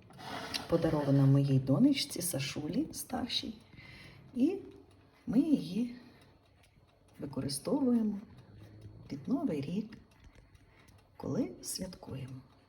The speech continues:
Рік коня. І я думаю, що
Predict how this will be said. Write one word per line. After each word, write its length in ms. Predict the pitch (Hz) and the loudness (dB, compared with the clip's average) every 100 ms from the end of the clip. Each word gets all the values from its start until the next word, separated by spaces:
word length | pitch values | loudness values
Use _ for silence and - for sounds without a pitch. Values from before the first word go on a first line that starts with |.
| _ - - - - - - - - - | _ -20 -20 -20 -20 -20 -20 -20 -16 -4
Рік 380 | 185 269 - - - - - | 0 0 -2 -14 -18 -4 4
коня. 440 | 220 185 175 180 - - - - - - - _ _ _ _ _ - | 4 4 0 -2 -8 -20 -20 -20 -20 -20 -20 _ _ _ _ _ -6
І 100 | 175 | -2
я 160 | 180 | 0
думаю, 500 | 180 190 233 220 202 | 0 2 4 4 2
що 680 | 185 - - 180 180 175 170 | -2 -6 -2 0 2 0 -2